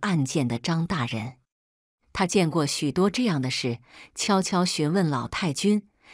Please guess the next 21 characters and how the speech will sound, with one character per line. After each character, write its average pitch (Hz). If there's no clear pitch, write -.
要 233
不 185
要 185
大 208
事 156
化 139
小， -
小 -
事 -
化 180
了。 -
毕 254
竟 190
高 240
门 190
大 214
户 165
最 240
重 170
脸 135
面， 151